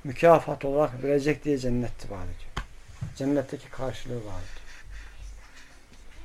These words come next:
Onlar dünyada bu gayret içerisindeler. Bu çaba içerisindeler. Ne yapıyorlar? Allah'a kulluk yapmak istiyor.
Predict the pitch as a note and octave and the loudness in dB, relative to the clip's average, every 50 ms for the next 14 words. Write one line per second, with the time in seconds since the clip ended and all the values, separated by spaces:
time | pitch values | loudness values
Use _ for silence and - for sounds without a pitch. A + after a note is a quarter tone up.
0 | - - - - - - - - - - - - - - E3+ G3 G#3 G#3+ G3+ E3+ | -14 -12 -10 -10 -8 -8 -8 -8 -8 -10 -12 -4 4 6 10 12 12 12 12 12
1 | F#3 G3 G3 G3 F#3+ F3+ F3+ E3+ D3 C#3 D#3 E3 E3 F#3 F#3+ G3+ G3 - G#3 G3 | 12 10 12 12 12 12 12 12 10 10 10 12 12 12 12 12 12 12 6 8
2 | - A3 A3 F#3+ - - G#3+ G#3+ G#3+ A3 A3 A3 - - - - - - - - | 12 12 12 12 12 8 8 10 12 12 10 10 6 -8 -14 -16 -16 -16 -18 -18
3 | - - - - - - - - - - - - - - E3 D#3+ - - E3+ E3+ | -18 -18 -20 -20 -20 -20 -20 -12 -4 -2 -2 -2 0 2 4 6 10 12 12 12
4 | F#3 A3 A3 G#3+ A3 A3+ A3 F#3+ - G#3+ G#3+ G#3+ G#3 G#3+ A3 A3 - - - - | 12 12 12 12 12 12 12 12 10 8 6 8 8 8 8 6 2 -8 -8 -8
5 | - - - - - F3+ G3 A3+ G#3 E3 E3+ F3+ F3 F3+ F#3+ - - D#3+ D#3 D#3 | -8 -8 -8 -2 6 8 10 10 10 10 8 8 10 10 10 8 6 4 4 6
6 | D#3 D#3 D#3 - - - C#3+ C#3+ C#3+ C3 - - - - - A#2 - - - - | 8 6 6 4 0 -6 -8 -6 -6 -6 -6 -6 -8 -8 -8 -10 -10 -10 -10 -8
7 | B2 A#2 | -8 -8